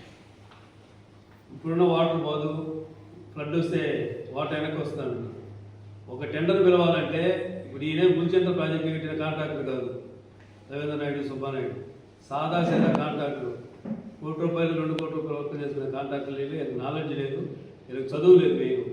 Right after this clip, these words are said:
ఐదో తరగతి చదువుకొని సుబ్బానాయుడు బెర్లికాడ పోతుంటే, అదృష్టం కలిసి వచ్చి తెలుగుదేశం పార్టీ ఇరవై పంచాయతీ నాయకులు, కార్యకర్తలు కష్టపడితే, పార్టీని డెవలప్ చేస్తే,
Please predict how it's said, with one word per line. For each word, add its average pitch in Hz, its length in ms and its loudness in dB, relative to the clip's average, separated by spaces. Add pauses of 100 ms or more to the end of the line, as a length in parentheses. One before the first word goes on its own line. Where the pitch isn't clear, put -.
(260)
ఐదో 165 280 -2
తరగతి 147 220 -2
చదువుకొని 143 360 -4
సుబ్బానాయుడు 151 480 -6
బెర్లికాడ 143 360 -4
పోతుంటే, 117 500 -8 (680)
అదృష్టం 165 360 0
కలిసి 147 240 0
వచ్చి 151 440 -4 (1040)
తెలుగుదేశం 170 460 6
పార్టీ 156 180 0
ఇరవై 165 220 2
పంచాయతీ 160 520 0
నాయకులు, 151 420 -4
కార్యకర్తలు 147 560 -4
కష్టపడితే, 151 580 -6
పార్టీని 147 560 -4 (340)
డెవలప్ 151 340 -6
చేస్తే, 147 500 -6